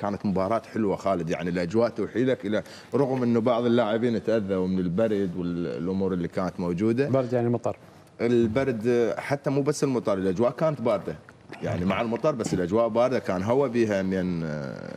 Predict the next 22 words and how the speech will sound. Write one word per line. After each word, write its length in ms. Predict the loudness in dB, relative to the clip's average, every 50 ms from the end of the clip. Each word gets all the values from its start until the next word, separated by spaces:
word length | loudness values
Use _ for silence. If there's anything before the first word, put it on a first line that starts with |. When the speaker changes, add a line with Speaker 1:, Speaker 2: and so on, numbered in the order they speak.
| -14 -14 -16 -16 -18 -18 -18 -18 -16 -12 -8 -8 -8 -8 -8 -10 -8 -8 -8
Speaker 1:
والجو 460 | -4 0 0 0 0 0 0 0 2
بارد. 320 | 2 2 2 2 0 -2 -8 -12 -16 -20 -20 -20 -20 -20 -20 -20 -14 -14 -12 -12 -14 -20 -20 -20 -20 -20 -20 -20 -20 -20 -20 -20 -12 -2
لكن 300 | 0 0 0 0 0 0
البارحه 380 | 0 2 2 2 2 2 0 -4
كانت 340 | -2 -2 0 0 0 -2 -2
مباراه 420 | -2 0 2 2 2 2 0 -2 -4 -4 -4
قمه، 340 | -2 0 0 2 0 0 -2 -6 -12 -20 -20 -20 -20 -20 -20 -20 -20 -20 _ _ -4 -2
أنا 280 | -2 0 0 0 0
من 180 | 0 2 2 2
وجهة 280 | 0 0 0 0 0 0 0
نظر 280 | 0 0 0 0 -2 -2
أشوفها 420 | -2 -2 -4 -2 0 0 -2 -2
كان 500 | -2 -2 -4 -4 -2 -2 -2 -2 -4 -4 -4 -4
قتال 360 | -6 -2 0 0 0 0 0
بين 240 | 0 -2 -2 -2 0
المنتخب 800 | -2 -2 -2 -2 -2 -2 -2 -4 -4 -4 -4 -4 -4 -4 -4 -4
السعودي 480 | -4 -6 -4 -4 -4 -2 0 -2 -2 -2
والمنتخب 520 | -2 -2 -4 -4 -6 -8 -6 -6 -4 -4
العراقي، 680 | -2 -4 -4 -4 -4 -2 -2 -2 -2 -2 -4 -4 -4 -4 -6
والكل 560 | -6 -6 -6 -6 -8 -12 -4 -2 0 2 2
يشادون 540 | 2 0 -2 -2 -4 -2 -2 -4 -4 -6 -8 -10 -12 -10
من 120 | -8 -8